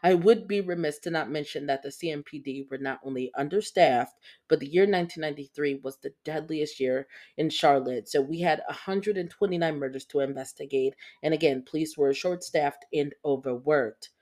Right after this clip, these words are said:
Call it facets of the truth or a dichotomy of fucking bullshit. Either way, these cases went cold until Henry was caught and he began confessing. So a little bit about Henry Louis Wallace's background.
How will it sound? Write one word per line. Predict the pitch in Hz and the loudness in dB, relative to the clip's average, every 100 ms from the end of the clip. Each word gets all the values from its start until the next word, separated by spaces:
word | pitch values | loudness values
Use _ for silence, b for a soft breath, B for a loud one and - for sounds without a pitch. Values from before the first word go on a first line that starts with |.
| _ _ - | _ _ 2
Call | 175 170 | 8 8
it | 151 | 6
facets | - 151 - 147 | -2 -2 -2 -6
of | 139 | -6
the | 131 | -6
truth | - 220 233 | -4 -2 -2
or | 180 | -2
a | 135 | -2
dichotomy | 131 127 - 196 202 190 | -2 -6 -2 -2 0 -2
of | 180 | -2
fucking | - 170 160 | 0 0 0
bullshit. | 135 127 127 127 | 2 2 0 -2
Either | 131 165 175 | 2 2 2
way, | 147 139 | 0 0
these | 135 135 | -6 -10
cases | - 135 135 - | -6 -4 -4 -6
went | 131 - | -6 -2
cold | 196 190 190 185 B B B | 4 6 4 2 B B B
until | 175 170 151 151 | -2 0 -4 -2
Henry | 156 135 135 135 | -2 2 0 0
was | 131 - | -8 -8
caught | - 117 107 - | -2 -2 -2 -6
and | 147 147 | -2 -2
he | 147 147 | -2 -8
began | 127 127 113 117 123 | -8 -10 -10 -10 -10
confessing. | - 117 - 208 220 123 - 165 - _ _ b b b b | -12 -14 2 4 4 0 -8 -14 -18 _ _ b b b b
So | - 175 143 135 _ | 10 10 10 6 _
a | 170 | 2
little | 185 240 | 6 6
bit | 359 | 6
about | 294 196 165 | 4 4 2
Henry | 170 180 170 170 | 2 -2 0 -2
Louis | 160 147 143 | 0 -2 -2
Wallace's | 131 131 139 - 127 | -2 -2 -4 -8 -10
background. | 135 131 139 - 156 160 180 | -8 -8 -8 -4 0 0 0